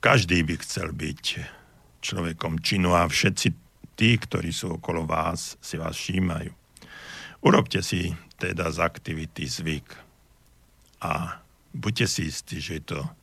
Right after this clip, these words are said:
vykonateľné. Mnoho ľudí je pasívnych, lebo oni čakajú, že s-, že nejakými svojimi činmi, ehm,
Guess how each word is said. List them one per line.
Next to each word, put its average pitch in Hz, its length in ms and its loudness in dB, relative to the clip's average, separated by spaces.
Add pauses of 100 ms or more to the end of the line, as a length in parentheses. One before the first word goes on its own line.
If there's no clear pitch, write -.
vykonateľné. - 920 -6 (1000)
Mnoho 107 400 10
ľudí 92 320 4
je 87 80 4
pasívnych, 87 720 0
lebo 87 480 0 (720)
oni 120 160 2
čakajú, 82 720 0
že 80 160 -6
s-, - 220 -4 (240)
že 82 320 -4
nejakými 82 720 -2 (160)
svojimi 90 800 2 (100)
činmi, 87 540 6 (580)
ehm, 85 420 -2